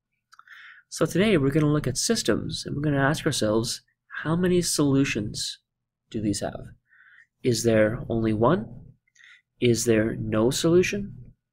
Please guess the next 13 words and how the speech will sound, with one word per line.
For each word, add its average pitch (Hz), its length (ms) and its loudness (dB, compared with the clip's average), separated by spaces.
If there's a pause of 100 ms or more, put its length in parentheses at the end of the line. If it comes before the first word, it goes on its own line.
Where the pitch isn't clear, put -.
Or 143 160 2
is 117 180 2
there 117 180 4
an 127 280 -4
infinite 104 440 -4
number 90 180 -8
of - 60 -8
solutions? - 680 -12 (1200)
In 147 100 0
order 151 180 4
to 131 40 -2
do 240 160 4
that, 160 240 4